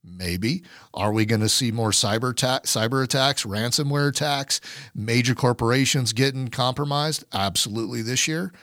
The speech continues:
But it wouldn't surprise me if something major happens. We could honestly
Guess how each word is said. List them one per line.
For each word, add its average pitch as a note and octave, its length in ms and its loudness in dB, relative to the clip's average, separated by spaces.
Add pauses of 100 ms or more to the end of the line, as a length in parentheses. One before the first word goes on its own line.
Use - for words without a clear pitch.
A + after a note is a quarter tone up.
(540)
But A#2+ 100 2
it G2+ 100 2
wouldn't C#3+ 380 4
surprise D3 560 2
me G2+ 300 0 (260)
if A2+ 140 -2
something A2+ 360 -2
major G2+ 360 2
happens. F#2 560 0 (500)
We C3+ 160 6
could A3 320 6
honestly C#3+ 680 2